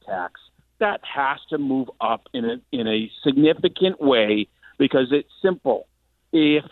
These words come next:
you are a team and an owner and you actually wanna pay a player to play on your team a good salary,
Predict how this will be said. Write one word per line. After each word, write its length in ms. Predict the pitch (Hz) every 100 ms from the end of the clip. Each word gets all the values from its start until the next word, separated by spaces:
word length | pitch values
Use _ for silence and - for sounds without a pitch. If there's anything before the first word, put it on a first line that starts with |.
| _ _
you 300 | 151 165 202
are 240 | 180 175 180
a 100 | 170
team 520 | _ 185 139 104 110 -
and 140 | 131
an 140 | 143 -
owner 380 | 160 151 107 -
and 160 | 131 135
you 160 | 135 -
actually 400 | 147 170 - 185
wanna 300 | 160 151 151
pay 420 | - 170 165 143 -
a 60 | 147
player 420 | - 170 156 135 -
to 80 | 127
play 260 | - 156
on 120 | 151
your 100 | 151
team 420 | 139 - 160 113 113
a 40 | 127
good 240 | - 156 -
salary, 460 | 160 156 127 107